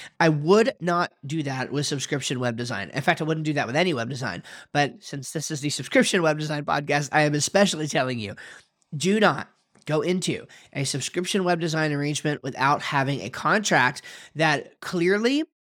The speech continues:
lays out what the terms and the expectations of the project are. It will save you so much time,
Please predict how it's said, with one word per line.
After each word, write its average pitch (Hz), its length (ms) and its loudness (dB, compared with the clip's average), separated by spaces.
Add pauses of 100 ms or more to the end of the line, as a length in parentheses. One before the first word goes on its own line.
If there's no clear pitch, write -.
lays 151 340 2
out 143 360 -2 (280)
what 135 560 0 (360)
the 139 580 -2
terms 202 580 4
and 139 320 -4
the 135 200 -4
expectations 135 840 -4
of - 140 -6
the 131 80 -10
project 117 560 -2 (400)
are. 104 280 0 (240)
It 143 100 0
will 147 140 0
save 139 240 0
you 123 80 -4
so 185 180 2
much 214 240 2
time, 127 420 0